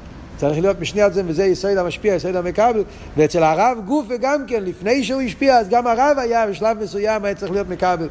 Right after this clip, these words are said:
והוא היה צריך לעשות הנוחס עצמוסי. ובכוח הזה הוא עכשיו עושה את הנוחס עצמוסי גם כן ל-, ל-, לפעול במקבל שיבוא אחריו.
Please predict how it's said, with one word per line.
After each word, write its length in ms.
והוא 140
היה 140
צריך 200
לעשות 240
הנוחס 380
עצמוסי. 420
ובכוח 540
הזה 240
הוא 140
עכשיו 300
עושה 200
את 80
הנוחס 280
עצמוסי 440
גם 220
כן 160
ל-, 180
ל-, 260
לפעול 280
במקבל 600
שיבוא 460
אחריו. 360